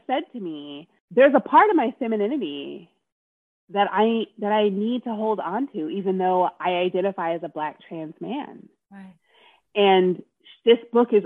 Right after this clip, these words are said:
Speaker 1: offering me a pathway to that femininity that is so needed.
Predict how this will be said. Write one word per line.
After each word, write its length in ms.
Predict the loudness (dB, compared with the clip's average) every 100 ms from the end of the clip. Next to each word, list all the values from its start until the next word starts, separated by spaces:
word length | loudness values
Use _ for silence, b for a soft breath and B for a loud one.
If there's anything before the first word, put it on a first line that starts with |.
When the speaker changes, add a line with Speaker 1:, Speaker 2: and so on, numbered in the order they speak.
| 2
Speaker 1:
offering 480 | 0 0 -4 -4 -2
me 120 | -4
a 60 |
pathway 720 | -8 -12 -14 -14 -10 -10 -10 -12
to 60 | -6
that 200 | -6 -6
femininity 840 | -8 -6 -6 -8 -10 -12 -14 -18 _ B B B B B B
that 120 | 4
is 80 | 4 2 0
so 240 | 6 6
needed. 560 | 6 4 2 0 -4